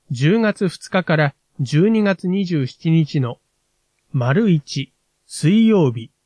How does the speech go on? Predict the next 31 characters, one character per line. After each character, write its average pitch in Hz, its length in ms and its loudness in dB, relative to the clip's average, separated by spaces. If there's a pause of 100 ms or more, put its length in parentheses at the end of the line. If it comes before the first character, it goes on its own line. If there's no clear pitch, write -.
(400)
午 180 160 2
後 220 160 2
一 170 260 -2
時 175 120 -2
三 190 280 0
十 151 220 0
五 160 160 0
分 151 240 -2
か 131 140 -4
ら 147 180 -2 (220)
二 190 160 0
時 175 100 -2
三 190 300 0
十 135 240 0
五 147 160 2
分 127 240 -6
と、 - 240 -12 (480)
二 190 120 2
時 175 160 0
四 190 240 2
十 156 220 2
五 160 140 0
分 147 240 0
か 127 140 -4
ら 143 240 -4
三 185 340 -4
時 131 140 -4
四 156 240 0
十 110 220 -10
五 123 160 -8
分。 104 160 -20